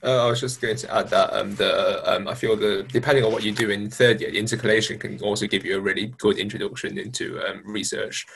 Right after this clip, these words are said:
Um, so you, uh, this is my, um, project that I've, uh, sent off, um, and so it, it gave me a lot of, um, a, a lot of experience with how, how sort of publications are sort of written and how I write up a, a scientific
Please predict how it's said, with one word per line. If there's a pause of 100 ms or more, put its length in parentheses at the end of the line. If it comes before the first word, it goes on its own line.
(360)
Um,
so
you, (120)
uh,
this
is
my,
um,
project
that
I've, (560)
uh,
sent
off, (540)
um,
and
so
it,
it
gave
me
a
lot
of,
um, (440)
a,
a
lot
of
experience
with
how, (520)
how
sort
of
publications
are
sort
of
written
and
how
I
write
up
a,
a
scientific